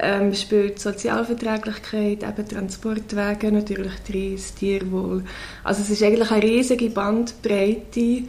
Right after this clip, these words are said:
von Faktoren, die da mit reinspielen. Und ehrlich gesagt, der Stoff,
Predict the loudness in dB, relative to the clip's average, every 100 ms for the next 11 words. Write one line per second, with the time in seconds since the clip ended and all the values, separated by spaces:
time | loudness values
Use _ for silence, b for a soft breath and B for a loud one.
0 | B B B B B -14 -2 4 8 8
1 | 8 8 6 4 2 2 2 0 0 2
2 | 4 6 4 4 4 2 2 4 6 4
3 | 0 0 4 6 4 2 4 6 4 2
4 | 0 -4 -18 -20 -20 -16 -16 2 6 8
5 | 8 8 6 4 -4 -6 -12 -20 -4 0
6 | 0 0 -2 0 2 0 -2 -4 -4 -4
7 | 0 2 0 -4 -10 -12